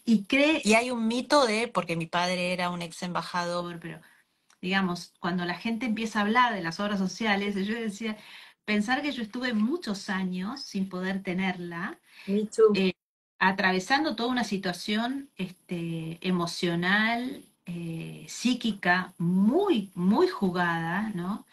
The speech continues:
Speaker 1: Em, y, y bueno, y s-, ¿saben cómo empecé yo a tener una obra social? Mi tía me la <laughs> empezó a pagar en un momento que,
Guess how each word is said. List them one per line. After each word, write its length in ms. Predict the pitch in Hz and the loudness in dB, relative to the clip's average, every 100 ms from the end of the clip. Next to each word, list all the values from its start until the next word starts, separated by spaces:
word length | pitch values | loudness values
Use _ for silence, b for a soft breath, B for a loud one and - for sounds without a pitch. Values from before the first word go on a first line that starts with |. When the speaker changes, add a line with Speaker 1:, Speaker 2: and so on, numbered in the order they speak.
| B B B B B _ | B B B B B _
Speaker 1:
Em, 1400 | - 190 185 180 180 175 175 180 180 175 175 180 202 220 _ _ _ _ - | 2 4 4 2 2 0 -2 -2 -2 -2 -4 -4 -4 -8 _ _ _ _ 2
y, 640 | 208 202 202 196 196 185 | 4 6 4 4 2 4
y 100 | 220 | 6
bueno, 380 | 285 302 226 - | 6 6 2 0
y 220 | 226 214 202 | 4 4 2
s-, 280 | - - - | -12 -14 -14
¿saben 380 | - 285 339 320 | 2 4 4 2
cómo 220 | 285 302 | 2 2
empecé 400 | 262 208 - 233 | 2 -2 -2 -4
yo 80 | 247 | 0
a 40 | |
tener 220 | 254 - | 0 0
una 240 | 208 196 202 | 2 4 4
obra 180 | 214 | 2
social? 440 | 208 190 - 240 240 | 2 -2 0 0 2
Mi 160 | 202 | 2
tía 340 | 196 240 262 285 | 2 -4 -2 0
me 120 | 214 | 0
la 60 | 214 | 0
<laughs> 80 | - | 0
empezó 380 | - - - | -4 -4 -4
a 120 | 262 - | -6 -2
pagar 420 | 220 220 254 285 | 0 4 4 2
en 140 | 202 | 0
un 60 | 202 | 2
momento 500 | 214 208 220 247 254 | 4 4 2 0 -4
que, 380 | 190 190 220 | -2 -2 -2